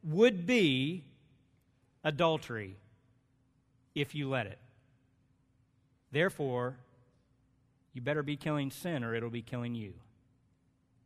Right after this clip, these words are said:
And then number three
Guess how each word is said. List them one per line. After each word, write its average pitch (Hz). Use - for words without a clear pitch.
And 135
then 147
number 165
three 147